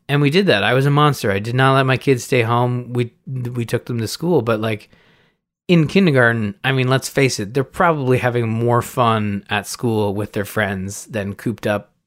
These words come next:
at home, like, hanging out with the toys they know, the play structure they know out back. Like,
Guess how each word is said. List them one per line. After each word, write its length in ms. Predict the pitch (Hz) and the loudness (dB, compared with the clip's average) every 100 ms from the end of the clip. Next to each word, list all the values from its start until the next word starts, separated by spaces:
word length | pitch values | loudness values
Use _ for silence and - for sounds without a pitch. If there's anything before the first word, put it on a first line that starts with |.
| - | -10
at 140 | 98 92 | -6 -4
home, 600 | 107 101 98 98 92 - _ _ _ _ _ - | -4 -4 -4 -8 -10 -14 _ _ _ _ _ -12
like, 240 | 92 - _ _ _ _ _ - | -12 -14 _ _ _ _ _ -12
hanging 300 | 117 98 95 | -6 -6 -4
out 160 | 98 | -6
with 260 | 92 104 - _ - | -8 -10 -14 _ -20
the 160 | 120 110 | -14 -12
toys 400 | - 113 107 104 | -4 -2 -2 -2
they 120 | 98 | -4
know, 440 | 98 98 98 98 - - - | -4 -6 -8 -10 -14 -20 -20
the 80 | - | -10
play 220 | - 110 | -4 -2
structure 440 | - 104 - 101 | -2 -2 -2 -4
they 140 | 101 101 | -4 -4
know 220 | 98 98 | -4 -6
out 160 | 95 92 | -6 -8
back. 400 | 90 92 - 92 | -8 -8 -10 -16
Like, 200 | 90 | -18